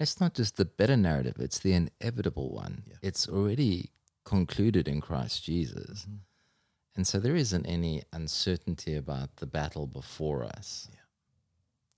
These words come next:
Speaker 2: Yeah. Which is the message that we need to hear and the message that we need to,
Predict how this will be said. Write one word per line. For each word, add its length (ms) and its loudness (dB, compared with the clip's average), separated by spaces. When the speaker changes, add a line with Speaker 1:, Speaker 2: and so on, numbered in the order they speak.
Speaker 2:
Yeah. 260 -20
Which 180 2
is 160 4
the 80 6
message 540 6
that 260 6
we 160 6
need 220 8
to 80 4
hear 340 0
and 160 4
the 60 6
message 460 4
that 140 2
we 120 6
need 260 6
to, 480 2